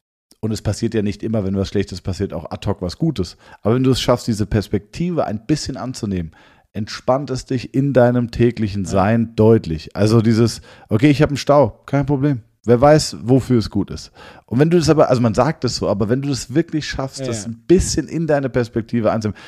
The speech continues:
Speaker 1: ich verstehe, wenn jetzt jede Zuhörerin, jeder Zuhörer sagt so, was ein Scheiß, wenn ich im Stau stehe und ich hab einen Zahnarzttermin verpasse und muss den zahlen, was ist da gut dran?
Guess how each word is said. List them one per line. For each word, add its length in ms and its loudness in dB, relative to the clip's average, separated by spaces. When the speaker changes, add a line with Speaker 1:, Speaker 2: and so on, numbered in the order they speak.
Speaker 1:
ich 160 -4
verstehe, 440 6
wenn 140 2
jetzt 180 0
jede 220 2
Zuhörerin, 400 2
jeder 160 2
Zuhörer 280 2
sagt 200 0
so, 120 0
was 260 -2
ein 60 -6
Scheiß, 500 0
wenn 120 2
ich 140 -2
im 100 -2
Stau 300 6
stehe 240 4
und 60 2
ich 100 0
hab 80 2
einen 120 -8
Zahnarzttermin 640 2
verpasse 400 2
und 60 2
muss 140 2
den 120 -2
zahlen, 300 2
was 140 -2
ist 160 -6
da 60 0
gut 260 -4
dran? 220 -4